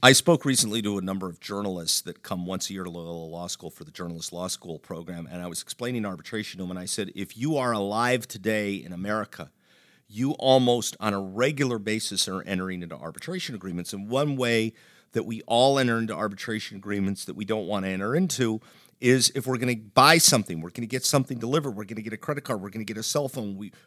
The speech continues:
we're gonna open a bank account, or we're just ordering something from Amazon or, or online ordering." And this case is a perfect example, and it really is outrageous, and it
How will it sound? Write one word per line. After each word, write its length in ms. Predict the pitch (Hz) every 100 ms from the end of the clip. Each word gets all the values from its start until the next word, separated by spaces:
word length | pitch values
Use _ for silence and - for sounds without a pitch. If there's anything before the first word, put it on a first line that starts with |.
| -
we're 100 | 113
gonna 200 | 139 127
open 260 | 151 135
a 40 | 123
bank 360 | 113 127 135
account, 300 | - 120 104 - -
or 280 | 143 151
we're 180 | 139 131
just 280 | 127 156 -
ordering 480 | - 147 143 139 123
something 460 | - 131 120 131 107
from 340 | - 110 110 -
Amazon 840 | 123 135 135 110 110 104 95 92
or, 280 | 90 110 117 -
or 320 | 113 110 -
online 640 | 113 117 120 110 113 117
ordering." 560 | 110 110 110 110 95 85 - - - _
And 220 | 120 117
this 160 | 156 170
case 320 | - 156 139
is 60 | -
a 40 |
perfect 360 | - 120 110 104
example, 440 | 95 107 101 101 -
and 100 | 123
it 120 | 120 113
really 480 | 123 175 202 175 156
is 340 | - 127 117 - -
outrageous, 760 | 110 - 107 107 95 101 - -
and 120 | 110
it 100 | 110